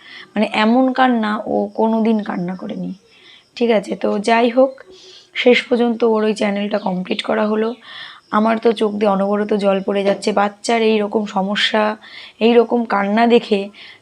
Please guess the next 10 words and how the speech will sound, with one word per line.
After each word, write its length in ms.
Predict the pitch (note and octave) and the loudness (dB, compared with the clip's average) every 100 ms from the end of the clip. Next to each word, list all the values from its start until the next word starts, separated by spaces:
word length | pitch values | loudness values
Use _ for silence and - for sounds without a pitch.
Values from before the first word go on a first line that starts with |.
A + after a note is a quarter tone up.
| _ | _
কার, 540 | - G#3+ A#3 B3 A#3+ C4 | 2 4 4 2 0 -2
কোন 320 | - B3 C4 C4 | 2 6 6 6
মা 340 | A#3+ A3 A3 | 4 2 0
সুস্থ 360 | - A3 - A#3 | -2 -4 -2 -2
থাকতে 380 | G#3 F3+ - F#3 | -2 -4 -8 -8
পারে? 220 | - A#3 - - - - - _ | -8 -10 -18 -20 -20 -20 -20 _
সেটা 260 | - A3 A3+ | -4 0 2
কখনোই 360 | A3 G#3 A3+ A#3 | 2 0 0 0
সম্ভব 400 | G#3+ F#3+ F3+ F3 | 0 -2 -2 -4
না। 240 | E3+ F3 | -4 -10